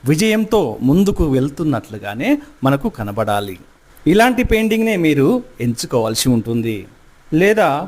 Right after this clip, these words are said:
ప్రత్యేకించి పెయింటింగ్ చేయించుకోండి. ఇక ఉత్తర దిశలో ఏడు గుర్రాల పెయింటింగ్ ఉండడం వల్ల ఈ దిశ సంపదకు దేవుడైన కుబేరునికి సంబంధించినది.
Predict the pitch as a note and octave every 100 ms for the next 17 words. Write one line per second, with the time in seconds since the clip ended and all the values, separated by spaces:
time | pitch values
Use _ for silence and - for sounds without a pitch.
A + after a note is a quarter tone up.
0 | - - C3 C3 - F3+ D3 C3+ A#3+ -
1 | A#2 A#2+ E3+ G#3 - A2+ A#2 - - A2+
2 | G2+ G#2 G2 - - - - G#3+ A3 G3
3 | C#3+ D#3+ C#3 C#3 - A3+ G#3+ D#3+ F3+ G#3
4 | G3 A#2 B2+ A#2+ D3+ F3 C3+ C3+ B2 B2
5 | A#2+ A#2 A2+ A#2 D3 A#2 G#2+ G#2 G2+ G#2
6 | G#2 G2+ G2+ C3 B3+ D#4 - - _ -
7 | _ _ - - - - - - C#3+ G3
8 | C#3 D3+ F#3+ F3 C3 E3+ - - - -
9 | - D#3+ G#3 A#3 A#3 A3+ G3 C#3 D3 F#3
10 | E3 C#3+ D#3 D3 F#2+ - - - - -
11 | D3 D3+ A3+ G#3 D3 - G#3+ - A#2 A#2
12 | C#3 B2 G#2 G#2 G#2 G2